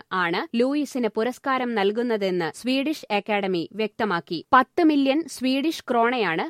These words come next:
പുരസ്കാരത്തുക. യേൽ യൂണിവേഴ്സിറ്റിയിൽ ഇംഗ്ലീഷ് അധ്യാപികയാണ് എഴുപത്തിയേഴുകാരിയായ ലൂയിസ്.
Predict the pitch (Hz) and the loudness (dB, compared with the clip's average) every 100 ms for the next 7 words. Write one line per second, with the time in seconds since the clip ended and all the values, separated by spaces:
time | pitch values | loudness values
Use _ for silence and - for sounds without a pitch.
0 | - 233 220 - 214 202 196 180 160 - | -4 -4 -2 0 2 2 -2 0 -2 2
1 | 254 277 349 311 269 254 247 - 220 196 | 4 4 4 2 0 0 0 -2 -4 0
2 | 190 285 - 233 269 285 320 - 214 202 | 0 -2 -4 -2 0 0 -4 -4 -4 -4
3 | 240 233 220 208 170 165 285 - 233 254 | -4 -4 -2 0 0 -2 -4 -2 0 2
4 | 285 294 277 254 247 233 214 202 180 170 | 0 0 0 2 0 0 0 0 0 0
5 | 170 294 240 226 175 - | -2 0 0 2 0 -4